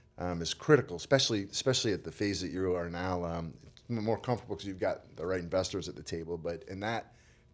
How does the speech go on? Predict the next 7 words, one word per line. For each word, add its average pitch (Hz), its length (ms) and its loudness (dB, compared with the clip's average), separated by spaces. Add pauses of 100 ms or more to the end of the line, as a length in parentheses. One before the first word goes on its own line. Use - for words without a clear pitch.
(100)
five 110 360 2
to 95 100 -4
twenty-five, 110 680 0 (360)
um, 104 180 -4
range, 117 440 -4
that's 104 260 0
tough. - 520 -2